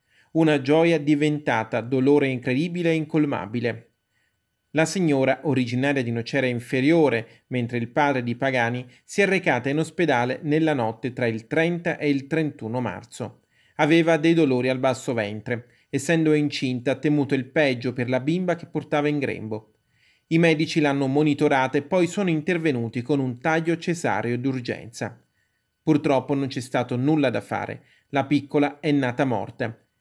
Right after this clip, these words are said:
Il sospetto è che possa essere stata soffocata dal cordone ombelicale attorcigliato intorno al collo.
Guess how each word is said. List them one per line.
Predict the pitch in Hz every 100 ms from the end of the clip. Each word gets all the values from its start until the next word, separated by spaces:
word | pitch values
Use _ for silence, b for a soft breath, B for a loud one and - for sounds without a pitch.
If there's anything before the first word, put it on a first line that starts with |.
| _ -
Il | 151
sospetto | 175 - 131 120 135
è | 123
che | 143
possa | - 165 165 151
essere | 151 151 139 123
stata | 143 156 123
soffocata | 117 208 185 - 170 123 110 120
dal | 120 120
cordone | 131 127 143 151 123
ombelicale | 123 143 143 139 123 113 120
attorcigliato | - 143 - 147 120 104 127
intorno | 120 127 127 131
al | 123
collo. | 87 73 107 120